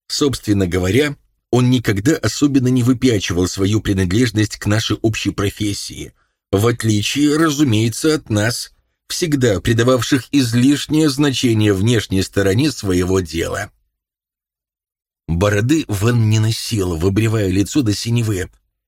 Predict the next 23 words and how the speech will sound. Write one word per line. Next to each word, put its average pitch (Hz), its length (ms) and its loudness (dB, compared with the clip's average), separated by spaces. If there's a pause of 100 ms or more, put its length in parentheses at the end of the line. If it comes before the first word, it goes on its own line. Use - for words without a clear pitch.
(180)
хотя, 208 680 -4
судя 165 380 -2
по 117 140 -2
наличию 120 440 0
последней, 139 760 0 (260)
мог 151 280 2
бы 113 160 2
при 120 140 0
желании 110 440 2
украсить 110 540 -2
себя 117 260 2
весьма 110 400 0
буйной 95 400 2
растительностью. 95 1000 -6 (840)
Волосы 120 500 0
он 92 100 2
стриг - 560 -4
коротко, 135 600 0 (480)
прической 147 640 0
напоминая 123 800 2 (120)
первого 113 420 0
из 110 260 -4
Наполеонов. 104 800 -2